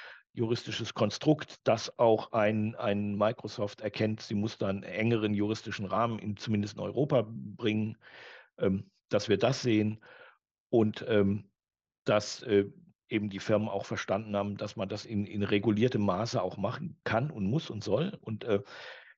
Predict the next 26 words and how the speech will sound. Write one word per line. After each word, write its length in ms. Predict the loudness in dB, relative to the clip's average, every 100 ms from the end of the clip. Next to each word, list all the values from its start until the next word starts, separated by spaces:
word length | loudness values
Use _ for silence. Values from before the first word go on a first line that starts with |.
| _
dass 180 | 0 4
man 140 | 2 2
vielleicht 320 | 4 4 4
in 60 | 0
einem 240 | 2 4
Jahr 120 | 4
an 60 | 2
einem 60 | 0
Punkt 220 | -2 -4
ist, 80 | 0
wo 80 | 0
man 80 |
sagt, 200 | 0 -4
"Wow, 240 | -2 0 0
das 160 | -2
sind 140 | -2 0
ja 120 | 2
super 300 | 0 0 0
Anwendungen, 360 | 0 -2 -4 -2
hier 120 | -2
sind 100 | -2
super 220 | -6 -4
Ideen 420 | -6 -6 -6 -6
entstanden", 680 | -8 -12 -6 -6 -6 -6 -4
ja, 300 | -2 -4 -6 -10
äh, 200 | -8